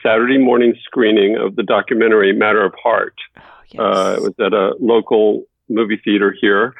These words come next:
Speaker 1: They had, um, screenings of documentaries at this particular movie theater. And, uh, I had never heard of Jung,
Speaker 2: Mm-hmm.
Speaker 1: but the, uh,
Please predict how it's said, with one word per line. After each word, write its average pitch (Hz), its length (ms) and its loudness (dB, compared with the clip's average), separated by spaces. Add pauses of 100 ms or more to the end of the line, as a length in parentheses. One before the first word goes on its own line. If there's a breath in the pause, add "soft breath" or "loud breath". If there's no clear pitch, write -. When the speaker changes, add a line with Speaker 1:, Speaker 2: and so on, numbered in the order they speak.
(260 loud breath)
Speaker 1:
They 101 120 0
had, 101 320 -2
um, 98 520 0
screenings 104 460 0
of 107 100 -8
documentaries 101 680 0
at 95 100 -6
this 110 120 -10
particular 107 380 -2
movie 101 240 2
theater. 101 340 -2 (540)
And, 113 300 2
uh, 107 280 0
I 123 400 0
had 120 120 -2
never 107 280 0
heard 135 340 -2
of 95 180 -8
Jung, 98 380 0
Speaker 2:
Mm-hmm. 190 120 -6
Speaker 1:
but 101 160 -4
the, - 480 -4
uh, 113 100 0